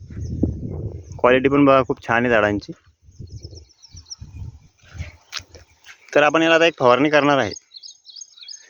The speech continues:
पूर्ण एस सी टी वैदिकवर आहे. आपण याला एस एस एमचा एक डोस दिलेला आहे, त्यानंतर आर एन पी एच कृषी अमृतसुद्धा दिलेलं आहे,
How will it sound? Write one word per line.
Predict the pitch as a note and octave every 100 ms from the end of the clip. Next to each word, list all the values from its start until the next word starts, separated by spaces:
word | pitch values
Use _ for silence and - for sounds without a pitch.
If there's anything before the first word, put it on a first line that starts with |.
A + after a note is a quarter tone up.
| - -
पूर्ण | D3 D#3
एस | D3
सी | D3
टी | D3
वैदिकवर | D3+ C#3+ C#3+ D3
आहे. | C#3 F3+ - _ - - A#2+
आपण | A#2+ C3+
याला | C3 C3+ C3 A#2+ _ _ -
एस | A2+ A#2+
एस | B2+
एमचा | B2 C3
एक | B2+ B2
डोस | B2+
दिलेला | B2 B2+ B2+
आहे, | B2+ B2+ - - - -
त्यानंतर | A#2 B2
आर | A2+
एन | A#2 A#2
पी | B2
एच | B2 -
कृषी | B2 B2+ A#2
अमृतसुद्धा | B2 A#2 - A#2 A#2+
दिलेलं | A#2+ A#2+ A#2+
आहे, | B2